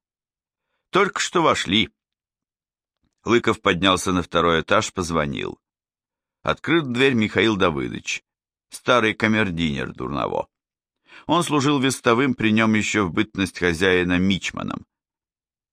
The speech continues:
«Доложи», лаконично приказал сыщик и прошел в кабинет. Камердинер не удивился — и молча отправился выполнять команду. Через минуту появился тайный советник.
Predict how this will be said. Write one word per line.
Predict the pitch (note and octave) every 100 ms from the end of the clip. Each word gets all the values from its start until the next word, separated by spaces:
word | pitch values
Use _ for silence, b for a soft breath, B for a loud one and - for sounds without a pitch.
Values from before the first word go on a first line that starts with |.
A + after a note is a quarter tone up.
| _ -
«Доложи», | F2 G2 G#2+ A2+ E2 G1+ G1+ _ _ _ _ _ -
лаконично | F#2 F2+ F#2 G#2 - F2+
приказал | D2 D#2+ E2 D#2 E2
сыщик | - C3 - - -
и | F#2
прошел | D2 D#2 F2
в | E2+
кабинет. | D2+ C2 G1+ G1+ - _ _ _ _ _ _ _ _ _ -
Камердинер | G#2+ C3+ C#3 E3 F#3 E3+ D#3
не | D#3
удивился — | D3 C3 A#2+ A2 G2+ - F#2+ F#2+ _ _ _ -
и | F2
молча | F#2+ C3+ D3 G2
отправился | F2 F2+ G2+ G#2 G2 G2+ F2+
выполнять | F2 E2+ D#2+ E2+ F2 -
команду. | - D2 A1 G1+ - - _ _ _ _ _ _ _ _ b b b
Через | G2 G2+ F2+
минуту | G2 A2+ B2 A2
появился | G2 F#2 F2+ G#2 - F#2
тайный | - F2 E2+ F2
советник. | - D2+ A#1+ G1+ - - - -